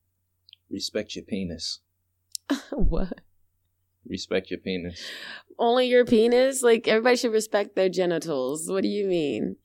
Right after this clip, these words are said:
Speaker 1: Well, I'm talking, this is my list, all right?
Speaker 2: I'm sorry, I was giving general list. I wasn't just doing for women, so sorry.
Speaker 1: Well, everybody should respect it. I'm talking to guys. Guys need to hear this.
Speaker 2: Fine. I thought you were talking to all of us. Go ahead,
Speaker 1: I
Speaker 2: talk
Speaker 1: am,
Speaker 2: to the
Speaker 1: I am,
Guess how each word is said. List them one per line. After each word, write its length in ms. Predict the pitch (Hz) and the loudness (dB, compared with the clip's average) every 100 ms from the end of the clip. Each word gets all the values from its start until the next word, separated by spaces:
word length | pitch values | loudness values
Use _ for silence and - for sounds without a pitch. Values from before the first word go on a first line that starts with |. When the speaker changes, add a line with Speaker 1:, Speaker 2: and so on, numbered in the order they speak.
| _ - | _ 4
Speaker 1:
Well, 260 | 139 120 92 | 6 6 6
I'm 300 | 120 - - | 0 -2 -8
talking, 480 | - - - 117 113 | 0 0 4 4 4
this 180 | 87 - | 2 -2
is 80 | 120 | 0
my 200 | 147 208 | 2 2
list, 440 | 104 82 - - _ - | 0 0 -4 -10 _ -4
all 80 | 101 | 2
right? 40 | 95 269 302 | 6 6 4
Speaker 2:
I'm 60 | |
sorry, 440 | - - 220 262 226 | -2 2 6 6 6
I 160 | 170 | 4
was 140 | 285 220 | 4 4
giving 320 | 202 170 156 | 4 4 4
general 400 | 160 214 175 151 | 4 4 6 4
list. 220 | 151 143 | 2 2
I 100 | 160 | 2
wasn't 260 | 196 202 175 | 2 0 -2
just 180 | 175 139 | -4 0
doing 240 | 170 202 | 0 0
for 180 | 180 165 | 0 0
women, 380 | 156 147 143 147 | 0 -4 -4 -4
so 180 | 156 | -4
sorry. 840 | 151 - 151 175 151 143 143 165 180 _ _ _ _ _ _ _ - | -2 0 2 4 4 2 -2 -4 -10 _ _ _ _ _ _ _ 2
Speaker 1:
Well, 260 | 156 143 - | 4 4 2
everybody 380 | 117 104 92 - | 2 2 2 0
should 180 | - | -8
respect 380 | 87 - 85 82 _ - | -10 -8 -8 -10 _ -12
it. 160 | 73 - 120 | -12 -12 -14
I'm 180 | 104 104 | -8 -6
talking 280 | 117 104 98 | -2 -2 -2
to 40 | |
guys. 300 | 87 80 73 | -4 -4 -6
Guys 240 | - 90 - | -2 -2 -2
need 100 | 80 | -8
to 60 | - | -8
hear 80 | |
this. 200 | 131 139 139 | -6 -6 -6
Speaker 2:
Fine. 220 | 139 139 | -6 -4
I 100 | 131 | -4
thought 220 | 147 143 | -2 -2
you 80 | 143 | 0
were 40 | 147 | -2
talking 340 | 156 147 156 | -2 -4 -4
to 160 | 151 - | -6 -6
all 220 | 131 147 | -4 -4
of 120 | 143 | -4
us. 280 | 117 120 127 | -6 -8 -8
Go 160 | - 135 | -6 -4
ahead, 180 | 160 151 | -4 2
Speaker 1:
I 100 | 135 | 4
Speaker 2:
talk 80 | 131 | 6
Speaker 1:
am, 120 | 131 | 6
Speaker 2:
to 60 | 120 | 4
the 40 | |
Speaker 1:
I 60 | 131 | 4
am, 300 | 135 170 170 | 6 6 6